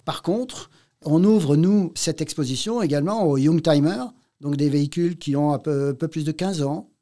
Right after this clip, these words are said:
hein, des, et puis aussi aux voitures un peu de prestige, qui sont d'intérêt de collection future. On, on refusera pas, euh, une très belle Ferrari, par exemple, qui viendra. Bon, après, elle sera peut-être pas exposée de la même manière, et cetera. Mais bon, non, c'est ouvert à tout le monde.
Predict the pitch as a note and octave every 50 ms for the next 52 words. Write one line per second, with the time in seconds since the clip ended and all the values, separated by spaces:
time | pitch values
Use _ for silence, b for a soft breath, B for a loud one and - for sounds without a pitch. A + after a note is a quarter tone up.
0 | _ _ - A#2+ C3 - - B B B B B B B - B2 C#3+ C#3+ F#3+ -
1 | - D#3+ D3 D3+ F#3+ G3+ F3+ D3+ - G#3 G#3 F3 F3 F3 - F3+ F3 E3 - F3
2 | - - - F3+ D#3+ - - F3+ D3+ A#2+ G#2+ - B B B B B B B B
3 | B - E3 D3+ C#3+ - - F#3+ F3+ E3 C#3+ E3 E3 D#3+ - D#3+ D3 F3+ F3 D3+
4 | D3+ C#3+ D3 E3 D#3 D3+ D3 - - E3 E3 D#3+ D3+ - - D3+ - - E3 C#3+
5 | A2 - _ _ _ _ _ _ _ _ _ B B B B B B B D#3 -
6 | - E3+ D3 E3 - G#3+ G3+ D#3 D#3 D#3 D3+ D3+ - D#3 E3 F3+ F3 D#3 C#3 C3+
7 | C3 B2 A#2+ B B B B C#3+ C#3 - - D#3+ D3+ D#3 D#3+ D3+ - - D#3 C#3
8 | C3+ C3+ B2 B2+ C#3 D#3+ E3 D#3 - B2 A#2 B2 A2 A#2 C3+ D3+ D3+ D3 - C3
9 | A2+ - C#3 B2+ D3+ F#3 G#3+ F#3+ D3 A#2+ B B B B B B B B D3+ D3
10 | - - A2+ A#2 - - D3 D3+ D#3+ F3 F3 - B B B B B - - -
11 | C#3+ - - D3+ D3 - D#3 C#3+ - - - D3+ C3+ D3 C#3+ C#3 C3+ C#3 C3+ C3
12 | C3+ C3+ C3+ C3+ C#3+ D3+ C#3+ B2+ - C#3 - - - E3 D#3 E3+ D#3+ F#3+ F3 -
13 | B B B B B B E3 E3 E3+ E3 D3+ - D#3 C#3+ - E3 D#3 D#3 C#3+ C#3
14 | - B2+ B2 A#2+ A#2+ C3+